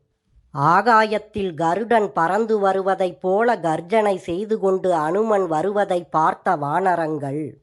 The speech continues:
"அனுமன் வந்துவிட்டார்" என்று ஆரவாரம் செய்தார்கள். இதுவரையில் கவலையும் கண்ணீருமாக இருந்த வானரங்கள் அடங்காத மகிழ்ச்சியோடு குதித்தார்கள். அப்போது ஜாம்பவான்,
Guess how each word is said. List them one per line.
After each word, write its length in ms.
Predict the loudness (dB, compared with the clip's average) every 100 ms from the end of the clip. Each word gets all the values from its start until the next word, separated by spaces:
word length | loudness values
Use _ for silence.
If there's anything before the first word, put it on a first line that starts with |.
| _
"அனுமன் 640 | 0 4 4 6 4 4
வந்துவிட்டார்" 840 | 0 -2 -2 -2 -4 0 2 4 2
என்று 360 | -2 -2 0
ஆரவாரம் 880 | 0 2 2 2 2 2 2 0 -4
செய்தார்கள். 920 | -4 -6 -2 -2 -2 -4 -6 -8 -10 _ _ -6
இதுவரையில் 920 | 0 4 4 6 4 4 2 0 0
கவலையும் 720 | 0 2 4 4 2 0 -2 0
கண்ணீருமாக 1000 | 0 0 2 2 2 2 4 4 2 -2
இருந்த 400 | -2 -4 0 0
வானரங்கள் 800 | 2 0 2 2 2 0 0 0
அடங்காத 760 | 0 0 0 2 2 2 2 0
மகிழ்ச்சியோடு 920 | 0 -4 -8 -10 -4 0 2 2 -2
குதித்தார்கள். 880 | -6 -8 -6 0 0 0 -4 -6 -6 -10 _ _ _ _ _
அப்போது 720 | 0 0 2 4 6 4 -2
ஜாம்பவான், 840 | 0 2 4 4 2 0 -4 -4